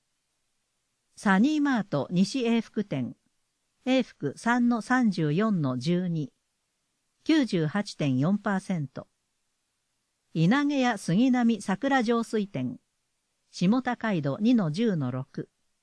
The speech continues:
七十九点三パーセント。高井戸地域。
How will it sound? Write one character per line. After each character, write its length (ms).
七 320
十 240
九 240
点 240
三 240
パ 180
ー 60
セ 160
ン 80
ト。 180
高 360
井 100
戸 160
地 220
域。 300